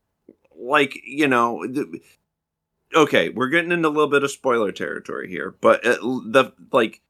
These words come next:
of course it tied into that, you know, the, the title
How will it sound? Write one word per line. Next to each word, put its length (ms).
of 200
course 420
it 140
tied 320
into 340
that, 320
you 200
know, 360
the, 220
the 140
title 580